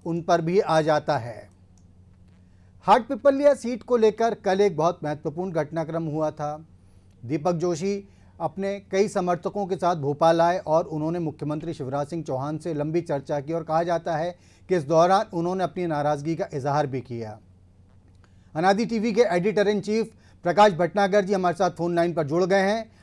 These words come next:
हाटपिपलिया के बारे में उनसे और बात करते हैं। प्रकाश जी, जो अभी हमने चीज़ें देखी हाटपिपलिया को लेकर, ये एक ऐसी सीट दिखी अब तक की हमारी चुनावी चौसर में, जहाँ जहाँ भी हमारे, अ, टीम पहुँची,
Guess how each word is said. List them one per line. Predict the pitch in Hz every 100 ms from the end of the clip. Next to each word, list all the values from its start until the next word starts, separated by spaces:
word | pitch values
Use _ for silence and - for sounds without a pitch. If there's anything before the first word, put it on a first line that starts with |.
| _
हाटपिपलिया | 160 202 214 175 202 214
के | 190
बारे | 185 214
में | 202 202 214 - -
उनसे | 160 175 208
और | 170 185
बात | 175 170
करते | 165 160
हैं। | 175
प्रकाश | 185 180 220 247
जी, | 180 240
जो | 214 156
अभी | 202 175 208
हमने | 202 208
चीज़ें | 190 190 185 196 165
देखी | 175 175
हाटपिपलिया | 185 160 160 147 170 180
को | 175
लेकर, | 175 175 202 190 196 - - _ 208
ये | 262
एक | 302
ऐसी | 226 208 226 226 302 285
सीट | - 240 240
दिखी | 226 180 190 247
अब | 208 185
तक | 220 190
की | 226
हमारी | 208 196 202
चुनावी | 208 185 180 190 202
चौसर | 185 170 185
में, | 175 180
जहाँ | 165 165
जहाँ | 170 175 170
भी | 190 165 - - -
हमारे, | 139 160 175 185
अ, | - 175
टीम | 156 151 147 175 180
पहुँची, | 170 151 156 156